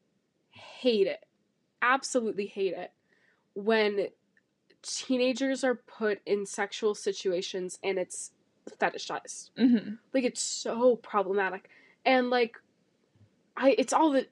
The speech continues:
Speaker 1: time, mostly in T V shows, but, like, it leaks into books too. Like,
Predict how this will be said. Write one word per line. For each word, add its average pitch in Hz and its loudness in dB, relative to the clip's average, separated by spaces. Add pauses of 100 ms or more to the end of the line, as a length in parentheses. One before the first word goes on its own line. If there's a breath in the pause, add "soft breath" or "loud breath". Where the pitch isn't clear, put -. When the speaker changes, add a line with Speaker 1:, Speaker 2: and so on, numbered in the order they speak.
(120)
Speaker 1:
time, 214 0
mostly 285 6
in 226 0
T 214 -4
V 202 -4
shows, 190 -4
but, 208 -8
like, 220 -2 (400 soft breath)
it 240 0
leaks 262 0
into 262 2
books - -4
too. 202 2
Like, 196 -2